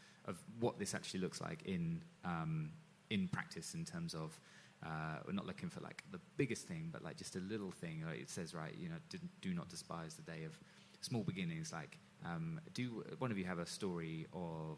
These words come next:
or something that you can share, um, of maybe of hope or something like that with, um, with one or maybe more young people, um, that might be appropriate for, uh, for now?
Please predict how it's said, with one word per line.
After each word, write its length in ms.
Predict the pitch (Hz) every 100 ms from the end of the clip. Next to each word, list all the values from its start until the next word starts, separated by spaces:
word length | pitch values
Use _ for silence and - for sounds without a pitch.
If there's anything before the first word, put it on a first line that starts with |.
| -
or 100 | 92
something 300 | - 104 90
that 60 | 87
you 80 | 82
can 120 | 85
share, 500 | - 87 80 76 78 - - - -
um, 200 | 82 82
of 340 | 92 85 80 - -
maybe 220 | 90 85
of 120 | 80
hope 380 | 82 - 82 - -
or 60 | -
something 260 | - - -
like 80 |
that 160 | 85 80 90
with, 440 | 90 85 80 - - - -
um, 340 | 85 80 80
with 280 | 78 82 80 -
one 280 | 87 87 82
or 80 | 80
maybe 180 | 80 80
more 180 | 82 80
young 200 | 80 80
people, 360 | - 78 78 - - - -
um, 360 | - 78 78 - -
that 120 | -
might 120 | -
be 80 | 87
appropriate 460 | - 85 - 76
for, 240 | - 82 80 - -
uh, 420 | 82 78 78 85 - - - -
for 80 | 85
now? 220 | 80